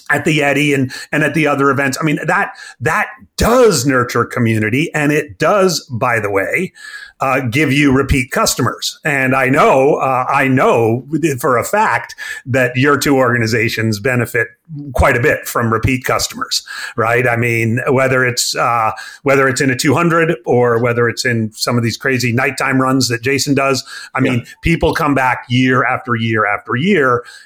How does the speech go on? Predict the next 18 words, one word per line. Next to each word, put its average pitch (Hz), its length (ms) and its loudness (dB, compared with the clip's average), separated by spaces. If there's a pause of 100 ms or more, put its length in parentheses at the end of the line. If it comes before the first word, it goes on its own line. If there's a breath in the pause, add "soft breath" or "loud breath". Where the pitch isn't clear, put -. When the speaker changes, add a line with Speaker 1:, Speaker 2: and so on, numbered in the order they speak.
(180 loud breath)
Speaker 1:
And 123 600 0
not 143 160 2
only 139 280 2
does 123 220 0
that 127 160 0
make 120 380 -4
good 123 180 0
business 165 420 0
sense, 120 400 -2 (200 loud breath)
uh, 117 140 -2
because 120 300 -2
you've 117 120 -2
got, 120 280 -2
it's - 140 -8
easier 123 400 0
to 113 100 -2
keep - 280 -8
a 113 120 0